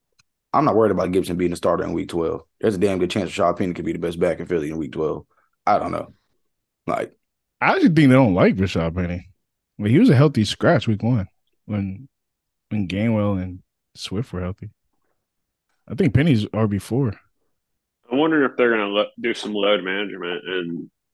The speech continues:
Speaker 3: next week someone else. Like, what if they're just rotating healthy scratches? They got a bunch of dudes that get banged up all the time.
Speaker 2: Yeah.
Speaker 3: They're just gonna rotate healthy scratches.
Speaker 1: Until they find out the two or three they wanna go with.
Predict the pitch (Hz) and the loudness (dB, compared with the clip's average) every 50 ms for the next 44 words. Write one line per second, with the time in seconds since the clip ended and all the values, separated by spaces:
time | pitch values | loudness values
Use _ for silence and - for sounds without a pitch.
0 | _ _ _ _ _ - - 107 101 92 90 - - - 98 95 92 87 - - | _ _ _ _ _ -10 -6 -4 -2 -2 -4 -4 -4 0 2 2 2 0 -2 -6
1 | - - 95 87 90 95 90 85 - - - - 104 95 85 - - _ _ _ | -6 -6 -6 -4 -4 -6 -6 -6 -8 -6 -2 0 0 0 0 -4 -10 _ _ _
2 | _ _ _ _ _ - 117 113 110 113 131 123 120 113 104 - 107 110 104 - | _ _ _ _ _ 0 2 2 4 4 4 4 4 2 0 2 2 2 2 2
3 | - 120 113 107 98 - - 87 - 107 98 - - 98 92 101 - - 71 87 | 2 2 2 0 0 -4 -8 -8 -6 -8 -8 -6 -4 -4 -4 -4 -4 -6 -8 -10
4 | 98 - - - - _ _ _ _ _ _ _ _ _ _ _ _ _ _ _ | -10 -12 -14 -18 -20 _ _ _ _ _ _ _ _ _ _ _ _ _ _ _
5 | _ _ _ _ _ _ - 104 104 104 101 104 107 104 - 104 98 110 110 107 | _ _ _ _ _ _ -2 0 0 0 0 0 -4 -4 -4 -4 0 0 0 0
6 | 98 - 101 101 80 - 107 104 101 101 95 92 98 98 - 95 92 90 101 113 | 0 -4 -8 -8 -6 -6 -6 -4 -4 -4 -4 -4 -4 -2 -2 -4 -4 -4 -2 0
7 | 120 127 123 123 123 110 98 98 98 98 92 - - 95 92 92 92 95 - - | 2 4 4 4 4 2 2 -2 -4 -4 -4 -4 -4 -2 0 0 0 0 0 0
8 | 104 98 98 101 101 95 98 92 - - 95 92 98 98 - - - - - - | -2 0 2 2 2 2 0 -4 -4 -4 -4 -2 -2 -4 -4 -8 -8 -8 -10 -6
9 | 87 - 98 95 92 92 95 95 95 90 87 90 90 - 98 98 98 87 92 98 | -2 0 2 2 2 2 0 0 0 0 -2 -2 -4 -2 0 -2 -2 -2 -2 -2
10 | 95 95 92 92 92 95 101 113 123 120 101 101 104 - | 0 0 0 0 -2 -2 -2 0 0 0 -2 -2 -4 -6